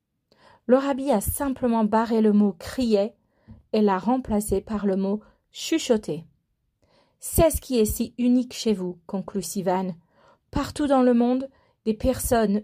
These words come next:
des mouvements, des marques crient leurs noms, leurs slogans.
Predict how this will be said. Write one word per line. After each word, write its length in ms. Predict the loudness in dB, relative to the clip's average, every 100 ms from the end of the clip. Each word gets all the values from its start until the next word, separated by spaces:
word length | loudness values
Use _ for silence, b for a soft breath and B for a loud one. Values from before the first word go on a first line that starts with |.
| -4
des 200 | 0 4
mouvements, 580 | 4 4 2 2 0 -4 b b b 0
des 120 | 4
marques 540 | 4 2 -2 -12 -20 _ _ _ _
crient 260 | -6 -2 2
leurs 260 | 2 4
noms, 320 | 4 4 2 -4 _
leurs 240 | -4 -4 -4
slogans. 580 | -4 0 2 2 -2